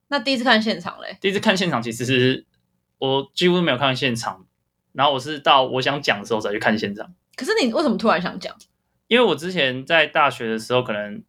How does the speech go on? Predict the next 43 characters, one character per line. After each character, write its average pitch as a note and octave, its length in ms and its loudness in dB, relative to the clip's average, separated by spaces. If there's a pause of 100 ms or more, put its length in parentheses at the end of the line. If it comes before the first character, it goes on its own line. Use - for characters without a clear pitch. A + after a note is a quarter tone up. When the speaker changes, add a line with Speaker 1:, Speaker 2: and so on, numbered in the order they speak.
Speaker 2:
就 D#3+ 120 2 (160)
有 C3 120 -6
表 B2+ 160 0
演， C3 300 0
就 G3 80 0
有 F3+ 80 2
表 C#3 160 4
演 A#2+ 100 0
欲 B2+ 180 -4
了， G#2 140 -10 (260)
只 G#3 120 -6
是 E3+ 80 -2
大 E3+ 180 4
学 C3+ 140 -4
都 C3+ 120 -2
会 C#3+ 120 0
有 A#2+ 80 0
些 B2 160 -2
什 A#2+ 160 -8
么 G#2 100 -8
学 A#2+ 120 -6
校 B2+ 100 6
社 B2+ 180 0
团 A2+ 160 -4
活 G#2 160 -8
动 G#2 220 2
啊， G2 160 -6
Speaker 1:
嗯。 F#2+ 60 -18
Speaker 2:
你 G#2 60 -18
可 - 80 -6
以 B2+ 60 -2
跳 B2 180 2
舞， G#2+ 140 -4
你 G#2+ 100 -14
可 A#2+ 80 -6
以 A#2 60 -4
演 A2 140 -8
戏， B2 120 -8
你 A2+ 80 -6
可 A#2 100 -4
以 A2+ 40 -2
干 A2 180 2
嘛， - 280 -12